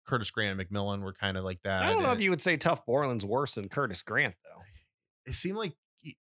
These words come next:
Speaker 1: it seemed like, especially after Meyer got there, Curtis Grant was still, he was a little bit better in the passing game than what he was starting. And then
Speaker 2: Yeah.
Speaker 1: he got, he at least made, the thing with those middle linebackers, you gotta get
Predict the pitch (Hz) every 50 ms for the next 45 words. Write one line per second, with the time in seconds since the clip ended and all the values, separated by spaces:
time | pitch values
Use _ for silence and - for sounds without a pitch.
0 | _ _ - 131 120 - - 185 190 190 175 151 135 120 - - 147 139 - 143
1 | 127 117 - 107 98 98 95 98 98 98 98 95 95 98 95 95 - 101 98 -
2 | _ - 107 101 - - - 104 101 87 90 87 - - - 117 117 117 - 110
3 | 104 113 120 113 110 98 104 110 117 131 151 170 175 170 160 165 156 123 113 117
4 | 113 110 107 110 107 107 101 98 92 - - 101 95 95 90 - 95 95 92 95
5 | 95 95 92 92 92 92 90 90 90 90 90 90 92 90 - - _ _ _ _
6 | _ _ _ _ - 95 98 104 117 113 110 107 104 101 98 101 95 92 87 -
7 | - - 90 87 87 85 82 85 90 92 185 214 208 151 120 117 120 123 117 113
8 | 117 113 110 - _ _ _ _ _ _ _ _ - 165 165 175 190 175 143 156
9 | 156 143 139 135 123 92 - 92 101 127 143 147 151 202 202 180 160 147 135 147
10 | 139 120 123 131 123 123 120 123 120 107 113 107 98 104 98 98 107 113 110 -
11 | 127 123 120 117 113 104 117 104 -